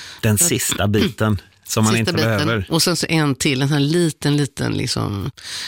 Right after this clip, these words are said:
Speaker 2: Alltså, när jag var liten, då var det ju så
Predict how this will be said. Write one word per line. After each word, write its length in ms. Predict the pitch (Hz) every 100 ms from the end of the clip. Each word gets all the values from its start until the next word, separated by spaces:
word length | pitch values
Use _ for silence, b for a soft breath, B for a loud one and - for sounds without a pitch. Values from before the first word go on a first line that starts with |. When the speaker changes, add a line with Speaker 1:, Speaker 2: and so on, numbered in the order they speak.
| B
Speaker 2:
Alltså, 200 | 156 165
när 80 | 175
jag 160 | 202
var 80 | 240
liten, 460 | 247 208 - 135 139 B B B B B
då 300 | - 170 170
var 160 | 208 208
det 60 |
ju 60 | 208
så 280 | - 139